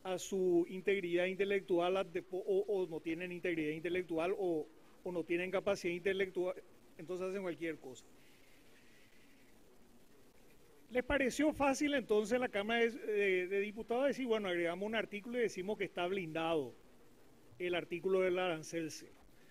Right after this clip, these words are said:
No, primero estoy seguro que eso no les creyó nadie. Eso que aprobamos, ese artículo que metimos,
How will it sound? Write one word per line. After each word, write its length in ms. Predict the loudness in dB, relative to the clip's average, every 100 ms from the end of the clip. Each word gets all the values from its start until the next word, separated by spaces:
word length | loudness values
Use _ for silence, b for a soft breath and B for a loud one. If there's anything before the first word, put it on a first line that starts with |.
| b b
No, 80 | -12
primero 360 | -6 -4 0 -2
estoy 200 | -2 -4
seguro 400 | 0 2 4 4
que 140 | 2
eso 160 | -2 -2
no 100 | -4
les 140 | -4
creyó 380 | -4 -6 -2 -2
nadie. 380 | -2 -10 -14 -16 -20 -20 -18
Eso 240 | -10 -8
que 80 | -4
aprobamos, 640 | -4 -2 -2 -2 -2 -4 -6
ese 100 | -6
artículo 380 | -8 -6 -4
que 120 | -2 -4
metimos, 500 | -6 -10 -10 -10